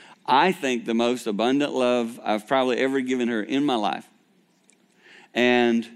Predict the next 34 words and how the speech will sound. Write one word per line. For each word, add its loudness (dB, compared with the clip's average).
we 8
were 8
driving 4
yesterday. 0
We 4
went 2
over, 4
yesterday's 0
my 0
day 2
off. 4
We 2
went 2
over, 2
we 2
rode 2
over 2
to 0
Woodland 2
Mall 4
for -4
a 0
little 2
bit 0
for -14
something -6
she -8
wanted -2
to -6
do 0
with 0
her -4
phone. 0
And, -2